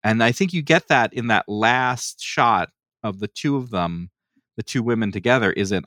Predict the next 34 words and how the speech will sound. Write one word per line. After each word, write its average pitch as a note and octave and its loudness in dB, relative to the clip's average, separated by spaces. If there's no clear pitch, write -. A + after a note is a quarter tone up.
a D#2+ -2
haunting G#2+ 0
sorrow G#2+ 2
at G2 4
a F#2 4
world G2 2
that F2+ -2
never F#2 2
was? A#2+ 2
Or A#2 0
is A2+ 2
it G#2+ 0
a B2 2
glimpse C#3+ 2
of C3 -2
maybe B2+ 2
some B2 -2
yet A2+ 4
untold G#2+ 0
possibility? F2+ 0
I F2+ 2
don't F#2+ -2
know. G#2 0
But G#2+ 4
I B2+ 4
think D#3 0
one D#3 4
of E3 0
the D#3 -2
things D3 -2
that C3 -2
strikes - 0
me G2 0
is F#2 0